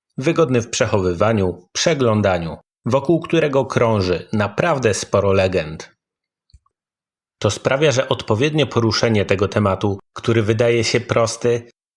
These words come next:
tak naprawdę jest sporym wyzwaniem. Z całą pewnością część z Was się ze mną w pewnych kwestiach nie zgodzi. Ale chyba właśnie po to tu jesteśmy,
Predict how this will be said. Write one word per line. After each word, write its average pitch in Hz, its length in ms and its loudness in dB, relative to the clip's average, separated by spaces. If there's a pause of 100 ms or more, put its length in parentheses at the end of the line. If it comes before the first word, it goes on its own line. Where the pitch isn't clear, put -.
tak 135 240 0
naprawdę 113 560 2
jest 101 280 0
sporym 139 420 0
wyzwaniem. 90 680 -2 (1160)
Z - 120 -12
całą 202 320 0
pewnością 113 720 0
część 185 380 0
z 101 100 -2
Was 104 320 -2
się 107 100 -2
ze 123 140 0
mną 127 240 0
w - 160 -20
pewnych 175 420 -2
kwestiach 143 480 -2
nie 117 160 2
zgodzi. 95 640 -2 (460)
Ale 196 200 2
chyba 120 240 0
właśnie 95 360 0
po 110 140 0
to 113 120 -6
tu 127 140 -2
jesteśmy, - 720 -2